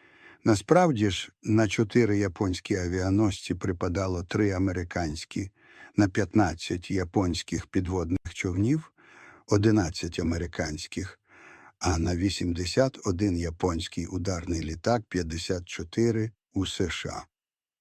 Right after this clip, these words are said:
З урахуванням оборони зовсім непогане співвідношення. Однак саме тут розпочалася друга низка див,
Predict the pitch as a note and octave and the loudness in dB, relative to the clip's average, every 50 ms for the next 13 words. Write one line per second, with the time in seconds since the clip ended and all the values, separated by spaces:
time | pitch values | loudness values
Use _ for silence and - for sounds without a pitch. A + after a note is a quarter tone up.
0 | _ _ _ - - G2 G#2+ B2 A#2+ B2+ A#2+ - - A#2 A2 B2+ B2 A#2 A2 G2+ | _ _ _ -4 0 4 6 6 6 6 4 4 4 4 6 6 6 6 6 4
1 | G2 F#2+ F#2 - F#2 F2+ F2 F#2+ G2 A2+ C#3 D#3+ D3+ C3 G#2 F#2+ G2 G#2 - _ | 2 2 0 0 -2 -2 0 0 2 4 4 4 6 4 4 2 0 -2 -6 _
2 | _ _ _ - - F#2+ A2 A2+ A2 G2 - - A#2 G2+ F2 E2+ E2 - - F2 | _ _ _ -4 0 2 4 4 2 2 -2 -2 -2 -2 -2 -2 -4 -2 -2 -2
3 | D#2+ F2+ E2+ E2 D#2+ D2+ - - - F2 E2 D2+ D#2+ D#2+ D2+ D2+ D2 C#2+ - - | 0 0 -2 -2 -4 -8 -10 -10 -8 -6 -6 -6 -6 -6 -6 -6 -8 -8 -10 -12
4 | - B1+ - - _ _ _ _ _ _ _ _ _ _ _ _ _ _ _ _ | -14 -14 -16 -18 _ _ _ _ _ _ _ _ _ _ _ _ _ _ _ _
5 | - G#2+ G#2 G2 A2+ C#3 D#3 D3+ - - - C#3+ C3 B2 A2+ G#2 - - E3+ G3+ | 0 2 4 6 8 6 6 6 4 2 2 4 4 4 2 2 0 0 0 0
6 | G3 - C3 A#2 G2 - - F#2 F2 - - D#2+ E2 F#2+ G#2+ G#2+ F#2+ - F#2+ E2+ | 0 0 -2 -2 -2 -2 -4 -6 -4 -4 -4 -4 -2 -2 -2 -2 -2 -2 -4 -2
7 | E2 F#2+ G2 A2 F2+ F2+ F#2+ F2 E2 D#2+ D#2+ E2+ - - - F2 E2 E2 E2+ E2 | 0 0 0 2 2 2 0 0 0 0 -2 -6 -8 -6 -6 -6 -4 -4 -4 -6
8 | D#2 F#2 | -6 -8